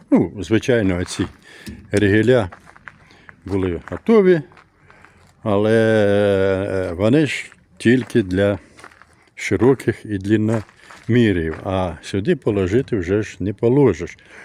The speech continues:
Так от, я хотів привезти, але ляда, так називаємо, не закривалася, і я вирішив цей вантаж перевезти на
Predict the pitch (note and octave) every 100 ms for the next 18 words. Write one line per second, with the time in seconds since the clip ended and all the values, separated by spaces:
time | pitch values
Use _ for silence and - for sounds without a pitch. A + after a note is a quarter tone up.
0 | - - D3+ D3+ B2 - B2+ C3+ _ _
1 | - - - C3+ G3+ C#3+ - C3+ C#3 D3
2 | - A#3+ F#3+ B2+ C#3+ C#3 - - - -
3 | - - _ _ - - _ F2+ C3+ D3+
4 | A#2+ G#2 - _ _ _ _ _ - -
5 | - _ _ _ _ B2 G#2+ A2+ A2+ G2+
6 | A2 A#2 A2+ G#2 G2+ F2 - _ - -
7 | - - C3 A2+ G#2 - C3 A3 G#3+ F#3
8 | - F3+ D3 - _ D#3+ G3+ F#3+ - G2
9 | C#3 D3+ A2+ G2 C3 C3 - B2+ A2+ -
10 | _ _ _ _ _ - G#2+ E2 E2+ F2
11 | F3 F#3 - F2+ F2 F2+ - F3+ F#3+ _
12 | _ _ - - - - G#2 G3+ A3